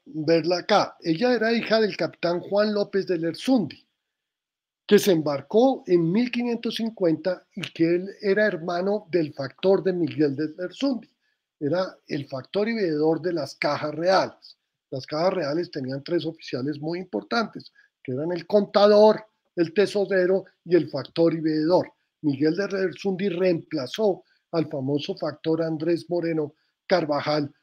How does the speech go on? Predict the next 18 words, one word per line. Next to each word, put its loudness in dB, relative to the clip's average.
que 4
es 0
ascendiente -4
de 0
muchísimas -2
familias -6
en -4
el -8
Cauca -8
Grande. -6
Y 4
ese 4
señor -2
se -10
casó -2
con 4
María 2
Magaña -4